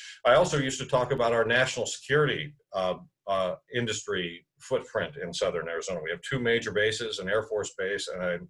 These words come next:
and an Army, an Army base, as well as the largest missile manufacturing plant on the planet in Tucson. And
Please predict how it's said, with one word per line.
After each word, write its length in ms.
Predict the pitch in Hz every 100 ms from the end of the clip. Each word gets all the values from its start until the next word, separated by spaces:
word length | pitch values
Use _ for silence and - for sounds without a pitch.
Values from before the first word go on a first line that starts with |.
| 95
and 100 | 92
an 60 |
Army, 420 | 95 101 101 104 101 _ _ _ _ _ -
an 100 | 95
Army 280 | 107 104 95
base, 420 | 95 95 - - _ _ _ _ _ _ _ -
as 160 | 95
well 260 | 110 131 131
as 120 | 107
the 60 | 107
largest 440 | 117 120 107 -
missile 440 | 107 123 127 104 95
manufacturing 760 | 104 101 92 110 107 101 90
plant 340 | 87 98 95 - _ -
on 180 | 104 95
the 100 | -
planet 520 | - - 139 101 - - _ _ _ _ _ _
in 200 | 92 87
Tucson. 440 | 87 90 - 73 65 _ _ _ _ _ 98
And 340 | 101 98 95